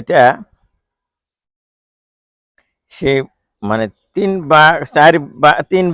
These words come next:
ভাগ মাটি, এক ভাগ বালি মিক্সার করছি, তাহলে বেলে দোআঁশ মাটি হইল আর কি। তারপরে সেই মাটির সাথে আমি, আহ, জৈব কম্পোস্ট মিক্সচার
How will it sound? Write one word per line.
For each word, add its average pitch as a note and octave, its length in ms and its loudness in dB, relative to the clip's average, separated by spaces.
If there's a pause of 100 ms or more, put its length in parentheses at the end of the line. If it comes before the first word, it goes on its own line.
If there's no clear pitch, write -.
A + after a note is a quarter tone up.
ভাগ E3 140 4 (1500)
মাটি, C#3 380 -2 (260)
এক A#2 80 -2 (100)
ভাগ G#2+ 160 -2 (200)
বালি A2 260 0 (140)
মিক্সার A2+ 320 -8
করছি, - 280 -20
তাহলে A#2+ 200 -6 (100)
বেলে D#3 200 -2 (100)
দোআঁশ C#3 300 -6
মাটি B2 220 -12
হইল C#2+ 220 -18
আর - 120 -20
কি। - 100 -20 (1120)
তারপরে D#3+ 420 -2 (1500)
সেই D#3 280 -2 (120)
মাটির D3 380 -2
সাথে C#3+ 260 -6 (260)
আমি, A#2 200 -6 (1900)
আহ, G2+ 220 -8 (160)
জৈব E3 240 0 (180)
কম্পোস্ট A#2 460 -14 (160)
মিক্সচার G2 320 -12